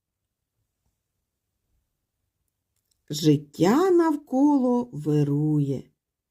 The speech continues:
Діти, чи сподобалось вам заняття? Про що ви дізналися сьогодні? Тож які зміни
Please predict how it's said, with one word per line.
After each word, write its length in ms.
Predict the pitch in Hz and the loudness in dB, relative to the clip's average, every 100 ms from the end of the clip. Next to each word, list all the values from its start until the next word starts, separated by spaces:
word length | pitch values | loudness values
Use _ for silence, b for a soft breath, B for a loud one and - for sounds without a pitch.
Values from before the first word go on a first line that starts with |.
| _ _ _ _ _ _ _ _ _ _ _ _ _ _ - | _ _ _ _ _ _ _ _ _ _ _ _ _ _ -8
Діти, 580 | 185 233 254 165 151 - | 2 4 4 0 -6 -4
чи 140 | - | -2
сподобалось 800 | 294 - 415 494 202 170 185 - | -2 0 2 4 4 2 0 -4
вам 280 | 175 180 147 | -4 -2 -2
заняття? 760 | 151 175 190 247 - 220 147 - _ _ _ _ _ _ | -2 0 0 -2 -4 -4 -4 -6 _ _ _ _ _ _
Про 140 | 330 466 | -4 -4
що 360 | - 359 294 | 0 2 4
ви 120 | 190 | 4
дізналися 840 | 185 190 175 185 170 165 165 185 156 | 0 0 -2 -2 0 -2 -2 -2 -2
сьогодні? 840 | - 180 180 170 156 151 143 - _ _ _ _ _ _ _ | 0 0 0 0 0 -2 -4 -6 _ _ _ _ _ _ _
Тож 240 | 185 170 | -6 0
які 520 | 170 175 170 254 427 440 | 2 2 0 0 0 2
зміни 920 | 330 311 302 302 311 254 196 147 | 4 6 6 6 4 4 0 -2